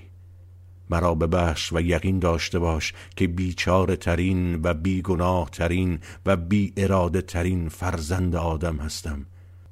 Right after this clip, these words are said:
و مرا به آن رنج هایی که در بعد از ظهرها کشیدم و از این پس هم خواهم کشید ببخش. مرا به این شب گرم تابستان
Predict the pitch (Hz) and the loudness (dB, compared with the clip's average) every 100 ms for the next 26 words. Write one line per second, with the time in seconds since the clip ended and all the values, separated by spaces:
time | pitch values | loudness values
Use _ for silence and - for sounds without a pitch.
0 | - 92 82 87 87 87 85 78 85 90 | -2 0 4 4 4 4 4 2 0 0
1 | 85 80 87 87 82 - 85 85 80 78 | 0 0 0 0 -2 -2 0 0 0 -2
2 | - 82 76 82 78 80 80 80 80 78 | -4 -4 -2 -2 0 0 0 0 -2 -2
3 | 85 82 73 80 - 80 - 73 76 73 | -2 -2 -2 -4 -2 -6 -4 -4 -4 -4
4 | 71 - - - 85 87 78 82 78 - | -4 -10 -18 -4 -2 0 0 -2 -4 -4
5 | 110 - - 82 71 78 73 76 71 78 | -4 -4 -2 -2 0 0 0 -2 -4 -6
6 | - 80 69 82 80 82 73 - - - | -4 -4 -6 -4 -4 -2 -6 -8 -12 -12
7 | - - - - - - - - - - | -14 -20 -20 -20 -20 -20 -20 -20 -20 -10
8 | - 82 85 87 80 82 85 - 85 85 | -2 2 4 4 2 0 0 -2 -2 0
9 | 85 76 85 85 80 85 80 85 82 82 | 0 0 0 0 0 -2 0 0 0 -2
10 | - 87 87 82 | -2 0 0 -2